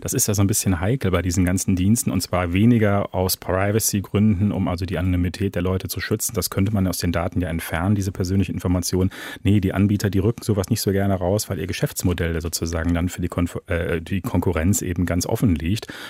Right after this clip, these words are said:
Und, äh, das geht ja schon mit der ganz entscheidenden Frage los, wie ist eigentlich das zahlenmäßige Verhältnis von Männern und Weiblern auf diesen Plattformen und wie ist damit eben die grundsätzliche Chance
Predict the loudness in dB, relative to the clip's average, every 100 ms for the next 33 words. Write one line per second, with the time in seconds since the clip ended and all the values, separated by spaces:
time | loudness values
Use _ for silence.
0 | -6 -2 0 0 -2 -2 -2 -2 0 0
1 | 0 -2 0 0 0 0 2 2 0 -2
2 | 0 2 2 2 0 -2 -2 0 0 2
3 | 2 0 0 0 0 -2 -2 -4 -4 -6
4 | -4 -2 2 4 2 0 -2 -2 0 0
5 | 0 -2 -2 0 2 4 2 0 0 -2
6 | 0 -2 -2 -4 -4 -2 -4 -6 -2 0
7 | 2 0 -2 -2 0 -2 -2 0 0 2
8 | 0 2 2 4 6 6 2 -6 -10 -6
9 | -2